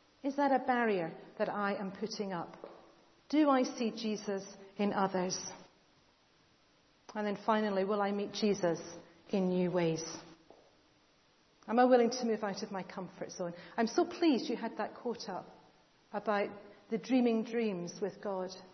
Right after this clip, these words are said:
and never stopping to dream. John Ortberg said this, "If you live in fear, you will never experience the potential that God has placed in you." If you live in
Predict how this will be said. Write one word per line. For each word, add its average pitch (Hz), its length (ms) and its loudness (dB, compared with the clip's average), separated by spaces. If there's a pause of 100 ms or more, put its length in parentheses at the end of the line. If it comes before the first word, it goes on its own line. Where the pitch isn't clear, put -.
(260)
and 226 200 -4
never 247 240 0
stopping 190 600 -6 (300)
to 220 120 -2
dream. 214 440 0
John 240 240 2
Ortberg 226 640 -2
said 190 140 -6 (100)
this, 190 220 -4 (720)
"If 262 160 2
you 285 80 6
live 254 220 10
in 233 140 6 (140)
fear, 185 380 2 (420)
you 240 160 0
will 247 140 4
never 269 340 6
experience 233 880 0
the - 120 -12
potential - 800 -8 (260)
that 196 180 -4
God 185 320 -2 (220)
has - 180 -10
placed - 440 -8
in 202 160 -6
you." 202 180 -10 (1200)
If - 120 -4
you 311 80 6
live 285 180 6
in 254 140 4